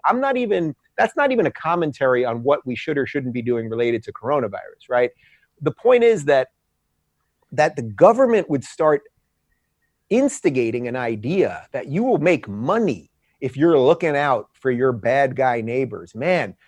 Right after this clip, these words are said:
that's what they do in communist Russia, what they did in communist Russia. That's what they did in Nazi Germany. This idea that you're, you're basically acting as a government informant. And of course, what happens?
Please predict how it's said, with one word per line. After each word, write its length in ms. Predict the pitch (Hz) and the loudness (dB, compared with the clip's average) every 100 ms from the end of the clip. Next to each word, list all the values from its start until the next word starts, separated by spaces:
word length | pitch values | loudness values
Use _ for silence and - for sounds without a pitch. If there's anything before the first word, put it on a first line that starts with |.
| _ | _
that's 220 | 143 196 226 | -2 0 2
what 80 | |
they 140 | 214 180 | 4 6
do 180 | 180 175 | 6 4
in 100 | 139 | 2
communist 560 | 156 156 147 131 104 | -4 -4 -2 -4 -6
Russia, 460 | 104 151 175 107 76 | 0 0 0 -6 -8
what 160 | 107 117 | -8 -4
they 120 | 110 | 0
did 160 | 139 147 | 0 0
in 100 | 117 | -2
communist 400 | 113 104 101 120 | -6 -8 -8 -8
Russia. 220 | 101 104 | -8 -4
That's 240 | 139 165 | -4 -2
what 100 | 185 | -2
they 140 | 165 135 | -2 -2
did 340 | 135 135 123 _ _ - | 0 0 -2 _ _ -6
in 140 | 139 | -2
Nazi 420 | 135 139 - 143 | 0 -2 -2 -8
Germany. 520 | 110 123 147 160 110 101 | -6 -4 -2 -2 -4 -6
This 220 | 127 156 | -6 -2
idea 800 | 127 117 107 143 180 147 107 - _ _ _ | -2 -2 -6 -2 2 2 0 -4 _ _ _
that 260 | 131 120 - _ _ | 0 0 -6 _ _
you're, 600 | 104 117 151 160 160 165 | -8 2 4 6 6 2
you're 220 | 139 196 196 | 4 6 8
basically 500 | 220 196 208 185 131 135 135 | 4 2 0 4 2 0 -4
acting 400 | 175 - 151 131 | -4 -2 -2 -2
as 100 | 117 | -4
a 60 | |
government 540 | 123 139 143 143 135 131 | -2 2 2 2 0 -4
informant. 540 | 107 - 196 185 113 127 | -8 -6 -4 -2 -4 -6
And 80 | 123 | -8
of 120 | - | -4
course, 200 | 190 123 | -4 0
what 160 | 160 | 0
happens? 500 | 123 147 175 208 220 | 0 -2 -2 -2 -4